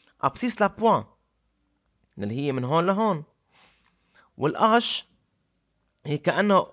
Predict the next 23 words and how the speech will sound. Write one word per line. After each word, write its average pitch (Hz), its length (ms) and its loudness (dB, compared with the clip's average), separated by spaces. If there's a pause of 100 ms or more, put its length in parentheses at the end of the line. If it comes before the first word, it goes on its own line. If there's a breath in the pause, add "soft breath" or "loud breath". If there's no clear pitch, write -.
(140)
أوردوني 196 640 4
لا 170 100 4
بوان، 135 420 0
اللي 117 100 0
هي 143 140 -4
من 139 140 -4
هون 160 440 2
لهون. 117 400 -2
هال-، 131 200 -4
هالأش 113 600 -4 (440 loud breath)
اللي 135 120 -2
هي 175 120 2
أوردوني، 185 480 2
يعني 104 200 -6
في 156 100 -4
عندي 147 280 -4
ال-، 110 400 -10
الإيجريك 151 540 -2
لازم 139 220 -4
تكون 143 380 -4
أب-، 117 320 -4
آه، 104 840 0
أش، 226 420 0